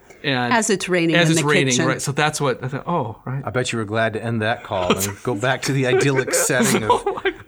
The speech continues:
Speaker 3: the Delphi Valley.
Speaker 1: It was, it was awful. But yeah, that's, that does seem to be uncannily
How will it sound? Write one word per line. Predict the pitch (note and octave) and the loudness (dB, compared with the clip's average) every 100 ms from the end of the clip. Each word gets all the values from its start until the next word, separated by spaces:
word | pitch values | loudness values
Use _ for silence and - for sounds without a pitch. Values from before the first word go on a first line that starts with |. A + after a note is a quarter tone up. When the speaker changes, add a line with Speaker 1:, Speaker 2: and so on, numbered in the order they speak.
| F4 | -6
Speaker 3:
the | |
Delphi | A2 C3 B2+ A#2+ | -2 -2 -2 -4
Valley. | G#2+ G#2+ A#2 G#2+ | -2 -2 -2 -2
Speaker 1:
It | - | -2
was, | - - | -2 -2
it | D#3+ | -4
was | F3 - | -6 -8
awful. | C3 C3 A#3+ - - - F3 | -12 -10 -12 -14 -14 -14 -4
But | F3+ | 2
yeah, | F#3 C#3+ A2 | 2 2 0
that's, | D3 D3 - - - - - | 0 0 -2 -10 -12 -12 -2
that | E3 | 0
does | C#3+ E3 | 2 0
seem | - E3 C#3+ | 0 0 0
to | B2+ | 0
be | B2+ A#2+ - _ - | -2 -2 -8 _ -4
uncannily | D#3 C#3+ - C3 C3 A#2+ G#2+ A2 | -2 -4 -4 -2 -2 -4 -6 -10